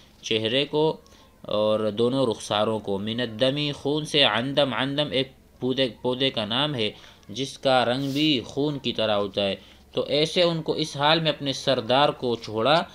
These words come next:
کہ اس کا منہ نظر نہیں آ رہا تھا اور خون میں لت پت تھا۔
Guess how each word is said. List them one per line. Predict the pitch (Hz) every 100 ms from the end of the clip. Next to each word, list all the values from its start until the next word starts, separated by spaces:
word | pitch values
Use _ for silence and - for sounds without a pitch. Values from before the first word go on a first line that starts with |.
| - -
کہ | -
اس | 123 147 -
کا | - 127 110 95
منہ | 117 143
نظر | 147 135 135 123
نہیں | 113 120
آ | 110 107
رہا | 104 107
تھا | - 143
اور | 131
خون | 113 - 139
میں | 131 117
لت | 104 -
پت | 101 -
تھا۔ | -